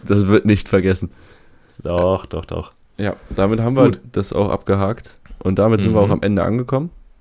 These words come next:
Speaker 2: Ja.
Speaker 1: Ich hoffe, euch hat das hier gefallen oder irgendwie einen Mehrwert ge-, geliefert.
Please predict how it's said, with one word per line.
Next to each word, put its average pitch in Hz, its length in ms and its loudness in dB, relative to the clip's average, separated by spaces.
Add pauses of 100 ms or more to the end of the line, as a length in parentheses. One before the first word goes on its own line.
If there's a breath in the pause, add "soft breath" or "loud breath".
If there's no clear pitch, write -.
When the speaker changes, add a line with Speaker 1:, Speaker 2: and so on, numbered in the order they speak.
(320)
Speaker 2:
Ja. 90 380 -8
Speaker 1:
Ich 98 160 -4
hoffe, 120 240 4
euch 107 180 4
hat 113 160 -4
das 113 140 -4
hier 92 400 -2 (220)
gefallen 107 460 2
oder 92 220 0
irgendwie 95 220 0
einen 90 100 -2
Mehrwert 123 360 2
ge-, 113 120 -6
geliefert. 123 800 -8